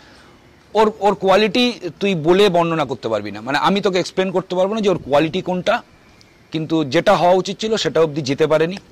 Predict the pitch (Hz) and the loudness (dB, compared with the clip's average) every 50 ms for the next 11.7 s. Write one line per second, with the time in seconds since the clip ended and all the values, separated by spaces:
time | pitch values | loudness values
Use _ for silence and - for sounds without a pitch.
0 | - _ _ - - - 143 143 151 147 147 135 139 131 127 120 127 131 143 131 | -20 _ _ -12 -6 -6 -4 -2 -2 -2 -2 -2 -2 -2 -2 -2 -2 -2 -4 -6
1 | - - 123 127 165 - - _ - - - - - - - _ _ 120 117 117 | -4 -6 -6 -6 -8 -12 -18 _ -20 -20 -20 -20 -20 -20 -20 _ _ -12 -10 -10
2 | 113 110 110 104 104 104 143 143 190 180 180 180 - 165 151 151 165 156 165 160 | -8 -8 -10 -8 -2 -2 0 0 2 2 0 2 4 4 4 4 2 0 -2 -6
3 | - 160 160 156 139 139 123 156 151 156 156 156 - 143 143 147 170 190 165 131 | -4 -2 -2 0 0 0 0 0 0 2 0 0 0 0 -2 -2 -4 -6 -8 -2
4 | 127 135 131 135 139 139 131 143 - 143 131 127 120 - - 123 131 131 - 135 | 0 0 2 2 0 -2 -2 -4 -6 -4 -4 -6 -6 -6 -4 -4 -4 -4 -4 -4
5 | 135 147 - - 127 113 - - 120 120 - 131 131 131 127 127 131 131 117 143 | -6 -8 -4 -4 -4 -2 0 -2 -2 0 -2 -4 -4 -4 -4 -4 -4 -2 -2 -4
6 | 127 - 131 123 123 123 127 117 135 131 123 117 113 117 120 117 120 117 - 117 | -2 0 -2 -2 -2 -4 -6 -10 -6 -6 -4 -2 -2 -2 -2 -4 -6 -6 -6 -8
7 | - 123 123 113 123 117 - 113 117 110 135 143 135 123 135 123 131 123 127 175 | -10 -10 -6 -6 -6 -4 -2 -4 -4 -2 -4 -4 -6 -8 -10 -10 -10 -10 -10 -12
8 | 185 135 120 110 113 117 120 113 113 120 117 110 110 110 123 123 113 104 110 113 | -14 -12 -6 -4 -4 -4 -4 -6 -6 -6 -4 -4 -4 -2 -2 -2 -2 -4 -4 -6
9 | 113 113 110 113 110 107 104 - 110 - - 123 143 165 - - - - - - | -6 -4 -2 -2 -2 -2 -2 -8 -12 -12 -12 -12 -12 -14 -18 -20 -20 -20 -20 -20
10 | - - _ - 110 107 110 107 107 107 104 101 87 - - 120 113 - 123 120 | -20 -20 _ -8 -4 -4 -2 -2 -2 -4 -4 -6 -8 -8 -6 -6 -6 -2 0 0
11 | 120 131 139 - 160 156 143 139 135 - - 143 131 151 | 0 0 0 -2 -2 0 0 0 0 -2 -2 -2 -4 -4